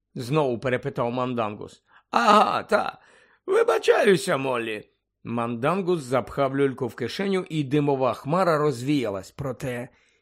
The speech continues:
їдкий запах горілих шкарпеток залишився.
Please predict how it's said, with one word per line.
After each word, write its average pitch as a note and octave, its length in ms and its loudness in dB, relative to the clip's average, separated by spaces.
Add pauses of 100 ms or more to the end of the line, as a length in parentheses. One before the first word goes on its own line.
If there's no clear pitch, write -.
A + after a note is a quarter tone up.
їдкий C#3 640 -2
запах A#2+ 600 -2
горілих B2 360 0
шкарпеток D3+ 800 -4 (300)
залишився. D3+ 880 -2